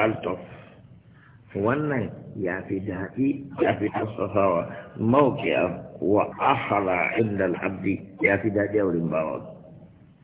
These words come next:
Wa ablagu min husuli ma lam yarjihu. Wannan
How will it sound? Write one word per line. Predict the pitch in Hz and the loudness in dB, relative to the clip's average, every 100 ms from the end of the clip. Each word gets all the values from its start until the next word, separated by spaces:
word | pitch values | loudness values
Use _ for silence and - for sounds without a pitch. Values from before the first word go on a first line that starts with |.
| - - - - | -20 -20 -20 -4
Wa | 113 - 120 | 0 0 2
ablagu | 151 135 127 120 104 104 90 - - | 2 2 4 4 4 0 -2 -6 -8
min | 90 113 107 | 0 2 2
husuli | 98 92 95 98 90 90 | 0 0 2 4 4 2
ma | 92 95 | 0 2
lam | 101 101 | 2 2
yarjihu. | 98 101 87 62 - 64 - - - | 2 2 2 -2 -4 -6 -8 -14 -12
Wannan | - 104 127 123 113 | -2 0 2 0 0